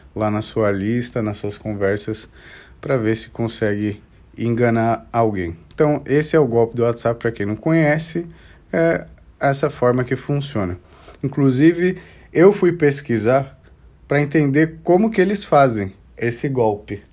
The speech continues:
porque até então eu não sabia. Eu falei, "Pô, como que o cara entra dentro do WhatsApp da outra pessoa se você só consegue, teoricamente, colocar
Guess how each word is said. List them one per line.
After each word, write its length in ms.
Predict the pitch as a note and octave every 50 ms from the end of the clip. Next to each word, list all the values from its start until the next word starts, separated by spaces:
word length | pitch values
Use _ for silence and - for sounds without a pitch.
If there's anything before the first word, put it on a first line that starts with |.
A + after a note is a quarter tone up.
| _ _ _ _ _
porque 240 | - A#2 A2+ -
até 220 | C#3 B2+ - - D#3+
então 220 | D#3 D#3 - E3
eu 80 | F3+ G3+
não 80 | A3
sabia. 580 | G#3+ - - G3+ E3+ D#3 E3+ F#3+ E3+ A#2+ A2 -
Eu 80 | - -
falei, 200 | - - E3 D#3+
"Pô, 200 | - F3 C#3 A#2+ - - - - - -
como 160 | - A3+ G3+
que 80 | - G#3
o 40 | F3
cara 340 | - D#3+ D3 C#3 C#3 B2+
entra 260 | B2 B2+ B2 - B2 A2+
dentro 320 | G#2+ A#2 B2+ B2+ C3 B2+
do 80 | B2 B2
WhatsApp 500 | A#2 A2+ A2+ - - A2 G2+ - - G#2+
da 160 | G2+ G#2 A2 G#2+
outra 180 | G2+ - A2+
pessoa 380 | A2 - A2+ - - D#3 E3 E3
se 360 | E3 E3 E3 D#3+ D#3+ D#3 D#3 D#3 - - - - - - - -
você 160 | - D#3 E3
só 160 | D#3 D#3 D#3+ D#3
consegue, 640 | D#3+ - D#3+ D3+ C#3+ - - D3+ D3 D3 C#3+ C#3
teoricamente, 800 | C3+ C#3 - D#3 D3 C#3 C3+ C3 - C#3 B2+ B2+ C3+ C3+ - -
colocar 840 | - - B2 B2+ A#2+ A2 A2 - - C3+ C#3 D#3 D#3 B2+ - -